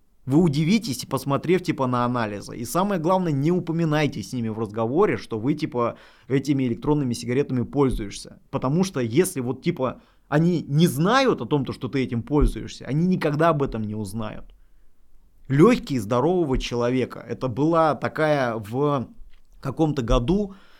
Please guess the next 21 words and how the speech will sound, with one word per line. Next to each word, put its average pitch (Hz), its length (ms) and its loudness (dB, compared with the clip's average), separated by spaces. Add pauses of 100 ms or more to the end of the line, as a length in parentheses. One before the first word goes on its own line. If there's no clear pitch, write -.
(120)
в 131 380 4
С - 160 -4
Ш - 180 -4 (200)
А - 20 2
была 127 480 2
то 151 160 -2
ли 143 80 2
статья, 143 520 0
то 131 140 -4
ли 110 140 -2
че, 160 180 -2
когда 113 300 -4
вот 110 120 -6
она 117 120 -2
так 151 180 -2
и 139 60 -2
называлась, 123 560 0
типа, 127 200 -8
«Легкие 131 440 0
здорового 113 560 -2
человека», 113 640 -6